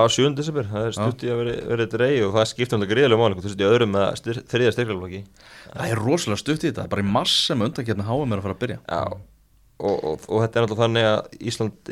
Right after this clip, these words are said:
Speaker 1: er í þrítugasta og níunda sæti, Írland í þrítugasta og sjötta og Slóvakía í þrítugasta og sjöunda og Ísland þarf að fara upp fyrir báðar þessar þjóðir.
Speaker 2: Mm.
Speaker 1: Þannig að þá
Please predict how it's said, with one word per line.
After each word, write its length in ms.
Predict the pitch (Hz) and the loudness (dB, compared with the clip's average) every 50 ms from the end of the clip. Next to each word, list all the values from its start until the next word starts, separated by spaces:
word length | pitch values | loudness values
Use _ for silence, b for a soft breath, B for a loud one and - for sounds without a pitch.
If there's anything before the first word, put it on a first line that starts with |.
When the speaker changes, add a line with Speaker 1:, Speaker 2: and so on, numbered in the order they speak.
| 110 | 0
Speaker 1:
er 80 | 110 110 | 0 0
í 40 | - - | 0 -2
þrítugasta 320 | 113 117 113 110 - 110 | -2 -2 -2 -2 -4 -2
og 40 | 117 | -2
níunda 180 | 117 110 104 117 | -2 -2 2 2
sæti, 300 | 113 107 - - 113 110 - 107 | 2 2 2 0 0 0 0 -2
Írland 380 | 117 - 117 117 113 104 - 113 | -4 -2 0 0 0 0 0 -4
í 60 | 107 | -2
þrítugasta 320 | - 117 113 110 107 101 101 | 0 -2 -2 -2 -4 -6 -4
og 60 | - | 0
sjötta 360 | 117 117 117 113 - - 110 | 2 2 2 0 0 0 2
og 80 | 107 104 - | 2 2 0
Slóvakía 580 | 110 110 113 113 107 101 - 117 107 104 104 104 104 | 0 2 2 2 0 0 -2 -4 -2 0 0 -2 -2
í 80 | 104 - - - - | -4 -6 -10 -12 -10
þrítugasta 480 | - 107 117 113 - 107 107 104 107 | -8 -6 -6 -6 -4 -6 -6 -4 -6
og 40 | - | -4
sjöunda 340 | - 120 117 110 98 92 98 | 0 0 0 0 0 -2 -4
og 60 | 104 | -6
Ísland 160 | - 113 104 104 | -4 -4 -6 -2
þarf 80 | 107 104 | 0 0
að 60 | 104 | 0
fara 60 | 117 120 | 0 0
upp 60 | - | 0
fyrir 160 | 127 110 - - | -4 -4 -2 2
báðar 400 | 123 120 131 139 135 120 107 98 | 4 4 4 4 4 2 2 0
þessar 160 | 104 101 117 | 0 0 2
þjóðir. 260 | 113 101 92 90 - _ B B B | 2 2 0 -2 -6 _ B B B
Speaker 2:
Mm. 160 | 95 98 98 87 85 B B B | -12 -12 -12 -12 -14 B B B
Speaker 1:
Þannig 160 | B - 87 87 | B -14 -14 -8
að 80 | - | -4
þá 240 | 90 101 113 113 - | -2 -2 -2 -4 -4